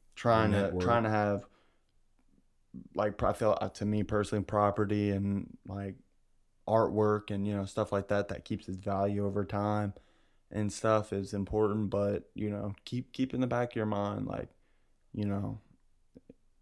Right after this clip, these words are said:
Speaker 1: they got them people out there, then they can come get you for whatever reason they want. And, uh,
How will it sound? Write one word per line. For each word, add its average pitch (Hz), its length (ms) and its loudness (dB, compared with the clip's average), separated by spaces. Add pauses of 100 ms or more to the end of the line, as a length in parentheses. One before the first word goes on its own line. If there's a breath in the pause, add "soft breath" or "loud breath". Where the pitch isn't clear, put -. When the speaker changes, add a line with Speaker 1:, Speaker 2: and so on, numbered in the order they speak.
(100)
Speaker 1:
they 107 160 0
got - 260 -8
them 104 160 0
people 104 340 -4
out 101 220 -2
there, 101 240 -2
then 101 200 -2
they 101 120 0
can 95 340 -2
come 101 260 0
get 98 240 -2
you 98 120 -2
for 95 220 -6
whatever 95 420 0
reason 98 400 -2
they 92 100 -2
want. 95 420 -2 (760)
And, 98 340 -4
uh, 95 340 -8